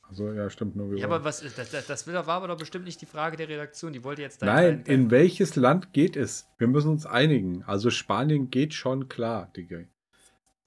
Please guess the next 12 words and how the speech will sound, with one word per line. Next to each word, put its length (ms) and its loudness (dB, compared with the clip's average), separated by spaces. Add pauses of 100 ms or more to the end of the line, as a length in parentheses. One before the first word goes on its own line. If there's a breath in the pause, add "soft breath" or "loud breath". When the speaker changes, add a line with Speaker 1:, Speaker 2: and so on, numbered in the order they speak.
(140)
Speaker 1:
Aber, 680 0 (220)
ja, 340 -6
ich 160 -16
weiß 200 -8
nicht. 260 -16 (420)
Vielleicht 580 -10
gibt 140 -8
es 100 -16
auch 120 -8
noch 160 -8
coolere 400 -2
Länder. 400 -14